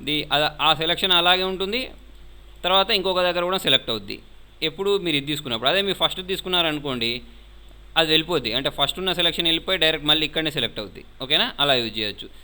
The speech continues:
తర్వాత ఇదేమో సబ్ట్రాక్ట్ చేయొచ్చు, ఏదైనా సెలెక్షన్ తీసేయొచ్చు దానిలో నుంచి. ఓకేనా, తర్వాత ఇది మ్యాజిక్ వ్యాన్ టూల్ అంటాం. ఈ మ్యాజిక్ వ్యాన్ టూల్ యూజ్ చేసి ఒకటే కలర్ ఉన్నదంతా మీరు ఒకేసారి సెలెక్ట్ చేయొచ్చు. ఇట్లా క్లిక్ చేశారనుకోండి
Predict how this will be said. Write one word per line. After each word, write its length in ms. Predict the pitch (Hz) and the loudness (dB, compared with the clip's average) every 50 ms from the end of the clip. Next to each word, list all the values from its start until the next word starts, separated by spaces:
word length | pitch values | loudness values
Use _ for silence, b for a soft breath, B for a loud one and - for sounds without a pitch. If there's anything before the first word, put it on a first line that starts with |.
| B B - | B B -4
తర్వాత 200 | 165 175 185 175 | -2 0 0 0
ఇదేమో 260 | 190 190 190 190 202 208 | 2 0 0 0 -2 -2
సబ్ట్రాక్ట్ 480 | - 185 156 - - 175 165 147 139 | 0 -2 -2 0 2 2 2 2 2
చేయొచ్చు, 240 | 131 117 110 - 123 | 0 0 0 -2 -4
ఏదైనా 140 | 127 127 131 | -2 -2 -4
సెలెక్షన్ 420 | - - 135 143 139 - 185 165 | -4 -2 -4 -2 -2 -2 -4 -4
తీసేయొచ్చు 460 | 139 156 147 143 165 151 123 - 117 | -4 -4 -4 0 0 0 0 0 0
దానిలో 280 | 110 113 113 110 107 104 | 0 0 0 0 -2 -8
నుంచి. 300 | 101 101 101 - - - - - - - - - - - | -10 -10 -12 -12 -14 -16 -16 -20 -20 -20 -20 -18 -12 -8
ఓకేనా, 280 | 147 160 196 208 247 - - b b b b b b b b b - 180 | -2 0 0 0 0 -2 -8 b b b b b b b b b -2 0
తర్వాత 600 | 180 180 180 175 165 139 135 139 139 143 143 - | 2 4 6 4 4 4 4 4 4 4 4 2
ఇది 140 | 170 185 185 | 0 -2 0
మ్యాజిక్ 440 | 170 156 147 165 202 214 226 208 208 | 6 8 8 8 8 6 2 0 2
వ్యాన్ 220 | 165 147 131 123 | 2 2 2 0
టూల్ 160 | 127 123 110 | -4 -6 -6
అంటాం. 240 | 107 104 101 98 104 - 147 | -8 -8 -10 -12 -12 -10 -8
ఈ 40 | |
మ్యాజిక్ 440 | 165 156 156 160 175 190 196 226 - | -4 0 2 2 2 2 0 -2 -2
వ్యాన్ 180 | 220 214 220 202 | -2 -2 -2 -2
టూల్ 160 | 202 208 202 | -4 -6 -4
యూజ్ 200 | 202 190 160 170 | -6 -4 -2 -2
చేసి 200 | 160 - - 175 | -2 -2 -4 -6
ఒకటే 340 | - - 160 196 196 247 240 | -6 -4 -4 0 2 4 4
కలర్ 220 | 240 226 220 220 | 4 4 2 2
ఉన్నదంతా 380 | 220 220 220 214 214 208 208 226 | 2 2 0 0 0 0 0 0
మీరు 160 | 220 214 190 | 0 0 0
ఒకేసారి 380 | 170 196 220 220 214 214 190 165 | 0 0 0 0 0 0 -2 -2
సెలెక్ట్ 280 | 180 160 135 117 113 | -2 -2 -2 -2 -2
చేయొచ్చు. 220 | 117 110 107 - 131 | -4 -6 -4 -6 -6
ఇట్లా 140 | 123 151 | -4 -4
క్లిక్ 260 | 147 151 165 160 160 202 | -2 -2 -4 -2 0 0
చేశారనుకోండి 720 | 196 180 196 180 160 147 139 135 123 120 113 117 120 | 0 2 2 0 0 -2 -4 -4 -6 -4 -4 -6 -6